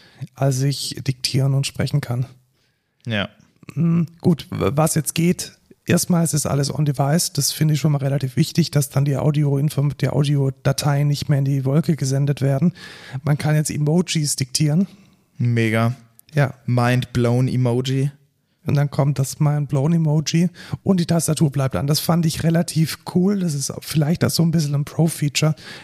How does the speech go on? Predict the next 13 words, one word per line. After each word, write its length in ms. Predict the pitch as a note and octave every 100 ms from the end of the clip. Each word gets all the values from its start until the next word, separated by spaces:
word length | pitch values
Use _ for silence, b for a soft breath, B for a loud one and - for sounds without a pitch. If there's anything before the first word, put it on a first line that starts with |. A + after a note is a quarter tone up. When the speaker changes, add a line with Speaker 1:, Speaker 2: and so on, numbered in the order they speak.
| B
Speaker 1:
dass 200 | D3+ -
man 160 | D#3+
halt 180 | D3+ D3
doch 100 | D#3+
solche 300 | - D3+ C#3+
Dinge 220 | D3 D3
wie 100 | D3
Interpunktion 720 | B2 D3+ D3 C#3 D3 - D3 D#3+
und 100 | D#3
Markieren, 680 | C#3+ C3+ - D3+ C#3+ D3 B B B B -
dass 160 | C3+ -
das 240 | C#3+ -
halt 340 | D3 C#3+ -